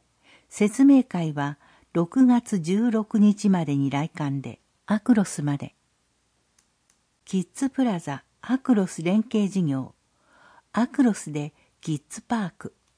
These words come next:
六月二十八日月曜日、午前十時から十時三十分と、午前十一時十五分から十一時四十五分。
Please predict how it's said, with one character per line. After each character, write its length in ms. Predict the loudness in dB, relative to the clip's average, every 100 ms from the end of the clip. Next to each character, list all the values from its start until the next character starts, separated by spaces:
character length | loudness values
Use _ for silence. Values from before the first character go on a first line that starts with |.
| _ _ _ _ _ _ _
六 360 | -2 -2 2 4
月 300 | 4 4 4
二 200 | 6 6
十 240 | 2 -6 -8
八 280 | -8 -2 4
日 380 | 4 4 0 -6
月 320 | -6 -6 -4
曜 180 | -2 -2
日、 240 | -6 -10 _ _ -20 _ -2
午 160 | 0 4
前 200 | 4 4
十 200 | 2 -2
時 120 | -2
か 160 | -4 -6
ら 100 | -2
十 200 | -2 -2
時 120 | -4
三 260 | -4 -2
十 120 | -2 -4
分 280 | -6 -6
と、 300 | -6 -8 -10 -16 _ _ _ _ _ _ _
午 180 | -2 0
前 220 | 4 4 2
十 260 | 0 0
一 260 | 0 -2 -4
時 160 | -4
十 220 | -2 -2 -2
五 120 | -4
分 240 | -2 -4
か 180 | -4 -6
ら 200 | -6 -8 -12 _ _
十 240 | -4 0
一 280 | 0 -2 -4
時 140 | -2 0
四 220 | 2 0
十 240 | -2 -10
五 140 | -10 -12
分。 260 | -10 -12